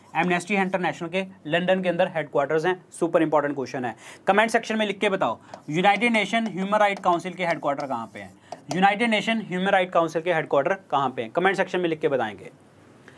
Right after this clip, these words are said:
So this is a national hu-, uh, international human rights day। फ्रीडम, आज़ादी दो, इक्वलिटी, समानता दो, डिग्निटी,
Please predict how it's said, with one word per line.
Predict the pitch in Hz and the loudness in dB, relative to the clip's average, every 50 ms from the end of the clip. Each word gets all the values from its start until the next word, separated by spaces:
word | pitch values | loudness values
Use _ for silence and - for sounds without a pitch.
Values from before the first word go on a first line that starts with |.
| - - - - - - - | -20 -20 -20 -20 -20 -14 -4
So | - - 170 160 | 2 4 4 6
this | 175 202 - 214 | 6 4 4 4
is | 208 180 | 4 6
a | 196 202 208 - - - - - - - _ - - - - - - - - - - - - - - 143 | 6 4 4 2 -4 -14 -20 -20 -20 -20 _ -20 -20 -14 -14 -14 -14 -14 -20 -20 -20 -20 -20 -14 -6 0
national | 151 165 175 175 165 - 202 208 185 | 4 6 6 6 6 4 2 2 4
hu-, | 147 170 175 190 | 4 4 6 6
uh, | 180 185 196 | 6 4 4
international | 185 175 202 190 190 180 170 170 208 190 | 4 2 2 2 2 2 0 0 -2 -2
human | 180 175 175 175 | 0 0 2 4
rights | 170 165 156 - 175 | 4 2 2 0 0
day। | 185 190 185 - - - - - _ - | 0 0 -2 -4 -16 -20 -20 -20 _ -8
फ्रीडम, | - - 190 202 190 208 214 208 190 - - - | 0 2 2 4 4 4 2 2 -8 -8 0 2
आज़ादी | 165 170 175 180 180 180 202 | 2 4 6 4 4 2 0
दो, | 202 202 202 196 - - _ _ _ - - - - - - | 0 0 0 0 -2 -10 _ _ _ -20 -20 -20 -18 -12 -8
इक्वलिटी, | 170 170 185 190 190 190 190 214 214 202 | -4 2 4 4 4 4 2 0 -4 -4
समानता | 196 - 175 175 175 180 185 185 214 196 | -4 -6 -2 0 0 0 2 4 2 2
दो, | 190 190 196 202 202 - _ _ - - - | 2 2 -2 -4 -6 -12 _ _ -20 -20 -14
डिग्निटी, | 139 143 175 190 196 202 202 226 214 175 127 | -6 -4 -4 -2 -2 0 0 0 -2 -2 -4